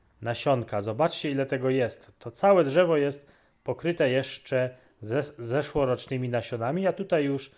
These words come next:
kształtują się nowe kwiatostany. No i pod tym względem to drzewko jest bardzo ciekawe. Podejdę jeszcze do tego dużego liścia. Zobaczcie, jaki ogrom.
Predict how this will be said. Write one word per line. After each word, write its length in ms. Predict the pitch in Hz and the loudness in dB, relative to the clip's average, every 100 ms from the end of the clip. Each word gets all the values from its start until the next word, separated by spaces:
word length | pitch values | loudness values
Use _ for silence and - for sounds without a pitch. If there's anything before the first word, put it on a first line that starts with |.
| _ _ _ _ _ | _ _ _ _ _
kształtują 680 | - - 127 127 139 131 | -8 -2 -2 0 0 0
się 300 | 127 131 123 | 0 -2 0
nowe 340 | 123 127 127 123 | 2 2 4 2
kwiatostany. 920 | - 123 123 120 - 135 104 110 139 _ _ _ _ _ _ _ _ _ _ _ _ - | -2 -4 -4 -4 2 4 4 -4 -8 _ _ _ _ _ _ _ _ _ _ _ _ -6
No 140 | 135 | -2
i 340 | 139 135 131 _ _ _ _ _ | -2 -2 -6 _ _ _ _ _
pod 240 | - - | -4 -4
tym 140 | - 120 | -4 -4
względem 480 | 110 135 143 135 127 | 0 0 2 2 2
to 180 | 123 | -2
drzewko 380 | 110 123 131 127 | 0 0 0 0
jest 260 | 113 110 104 | 0 0 2
bardzo 380 | 120 120 117 113 | 4 4 0 -2
ciekawe. 500 | 123 - 110 95 - _ _ - _ - | -4 -4 -4 -4 -12 _ _ -20 _ -10
Podejdę 440 | 117 139 139 123 | -2 2 4 4
jeszcze 280 | 123 - 117 | 2 -2 -4
do 160 | 113 | -4
tego 360 | - 110 110 110 | -4 -4 -2 -4
dużego 440 | 104 104 127 117 | -6 -4 -2 -2
liścia. 580 | 104 104 - - 107 135 139 _ _ _ _ _ _ _ _ _ _ _ _ _ _ | -4 -4 -8 -6 -4 -4 -8 _ _ _ _ _ _ _ _ _ _ _ _ _ _
Zobaczcie, 520 | - 117 131 131 - 120 | -8 0 2 0 -2 -4
jaki 280 | 113 120 | -4 -6
ogrom. 400 | 120 110 92 92 | -4 -4 -6 -10